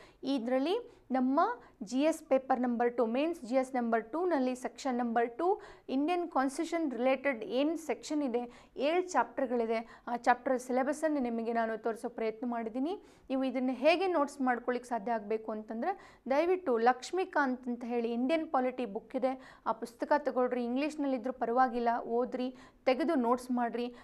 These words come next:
ಪ್ಲಸ್ ಪಾಲಿಟಿ ಯಾವಾಗಲೂ ಅವನು ಕರೆಂಟ್ ಅಫೇರ್ಸ್ ಓರಿಯೆಂಟೆಡ್ ಪ್ರಶ್ನೆಗಳನ್ನು ಕೇಳ್ತಾನೆ.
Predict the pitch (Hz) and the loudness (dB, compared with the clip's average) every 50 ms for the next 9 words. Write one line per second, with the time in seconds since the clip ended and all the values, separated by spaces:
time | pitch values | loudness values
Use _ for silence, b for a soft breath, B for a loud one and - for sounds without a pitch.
0 | B B - 339 359 359 - 269 - - - - 254 277 311 294 - 349 359 - | B B 6 6 6 6 4 -4 0 2 2 4 4 2 0 0 0 0 0 2
1 | 320 269 247 233 226 233 233 226 240 247 247 233 226 226 254 339 381 - - 247 | 4 4 4 4 6 4 2 2 2 2 2 2 2 0 0 -2 0 4 6 6
2 | 247 285 339 359 359 415 - - 370 381 - - 254 254 262 269 285 277 262 277 | 8 6 6 6 4 4 6 6 4 4 4 2 2 4 4 4 4 2 2 0
3 | 277 226 - - 240 - - 254 226 233 233 247 302 294 277 226 220 226 220 - | -2 -2 -2 -4 -4 -4 -4 -6 -4 -2 -2 -2 -2 -2 -2 -4 -4 -4 -6 -6
4 | 220 208 | -6 -8